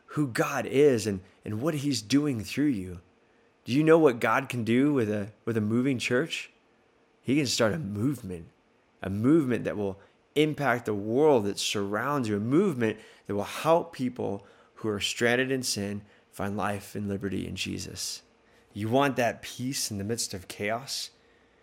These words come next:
You want to build a life on something that's lasting? You want confidence that goes beyond even your own ability? You, you need encouragement to keep pressing on even when you've got nothing left.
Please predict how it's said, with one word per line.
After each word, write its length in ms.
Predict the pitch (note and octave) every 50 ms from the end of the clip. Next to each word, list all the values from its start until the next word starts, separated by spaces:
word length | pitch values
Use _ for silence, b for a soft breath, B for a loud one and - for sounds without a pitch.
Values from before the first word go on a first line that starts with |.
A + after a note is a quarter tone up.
| b b b b
You 140 | A2+ G#2+
want 120 | A#2+ C3+ B2
to 60 | G#2
build 380 | G2+ F#2+ - B2 B2+ C3 C3 A#2
a 60 | A2
life 380 | G2+ G#2 G2+ G#2 B2 B2 -
on 120 | G#2 G2 F#2+
something 400 | - - B2 A#2 A2+ A#2 A2 G2
that's 340 | F#2 F#2 - - - - -
lasting? 720 | A2 F2+ F#2 F#2+ A2 - - - C3 B2 B2+ C3 C3 B2+ b b b b b b b b b -
You 60 | B2+
want 180 | C3 A#2+ G2+
confidence 640 | - - - A2 A#2 B2 B2 C#3 C3+ C3+ C3 A#2+ B2 -
that 80 | A2+
goes 240 | G#2 G#2+ A2 G#2+ G2+
beyond 440 | G2+ G#2 G#2 G#2 G#2+ A2 A2+ A2+ A2+
even 200 | A#2 G#2+ A2 G#2
your 140 | G#2 G#2 G#2+
own 140 | A2+ A2
ability? 720 | G2 F#2+ G2 F#2+ - F#2+ G2 G#2 A2 A2+ A#2+ B2+ C3 C#3+ - b b b b b b b b b b b
You, 140 | - - A#2
you 460 | A2+ A2+ A#2+ A2 G#2+ A2 A#2+ C#3 D3
need 160 | D3 D3 D3 C3
encouragement 720 | A#2 G2 - - - C3+ D3 D3+ D3 A#2+ G#2 A2 G#2 G2
to 80 | G2+ G2+
keep 300 | - - B2 B2 B2 -
pressing 460 | - C#3 C#3 C3+ C3 - B2+ A2+ A2
on 280 | A#2 B2+ C3 B2 A2+
even 260 | A2+ A#2 A#2+ A#2+ A#2 A2
when 120 | A2 A2
you've 140 | A2 A2+ A2
got 260 | - A#2+ G#2 E2 F#2+
nothing 640 | G#2 G2+ G#2 G#2+ A#2+ B2 B2 B2 - A#2 G#2+ G#2 G#2
left. 420 | A#2 A#2 A2+ G#2+ G2 F#2 - -